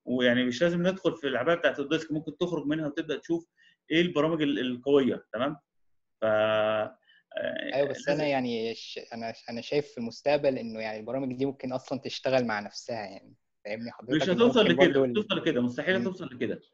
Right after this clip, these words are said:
Speaker 1: تمام؟
Speaker 2: مم.
Speaker 1: يعني، آه، لازم هيبقى في عنصر بشري هو اللي يقود الليلة. تمام؟
Speaker 2: مم.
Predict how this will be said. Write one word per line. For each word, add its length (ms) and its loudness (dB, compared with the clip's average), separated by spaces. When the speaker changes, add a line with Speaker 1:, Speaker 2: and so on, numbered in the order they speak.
Speaker 1:
تمام؟ 300 0
Speaker 2:
مم. 180 -4
Speaker 1:
يعني، 580 0
آه، 460 -6
لازم 640 6
هيبقى 200 4
في 120 -2
عنصر 340 2
بشري 460 2
هو 200 2
اللي 140 2
يقود 220 0
الليلة. 400 2
تمام؟ 220 2
Speaker 2:
مم. 120 -2